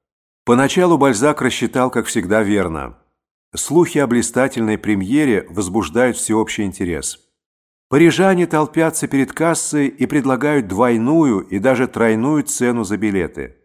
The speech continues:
Но вдруг с устрашающей логикой происходит то, что происходит всегда,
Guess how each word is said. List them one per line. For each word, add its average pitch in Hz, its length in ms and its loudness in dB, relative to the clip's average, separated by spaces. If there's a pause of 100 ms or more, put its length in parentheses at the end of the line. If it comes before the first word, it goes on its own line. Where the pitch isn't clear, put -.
(1160)
Но 135 120 2
вдруг 208 260 2
с - 80 -6
устрашающей 165 1080 0
логикой 135 540 0
происходит 143 580 -2
то, 170 120 0
что - 180 -4
происходит 135 600 -2
всегда, 123 720 -4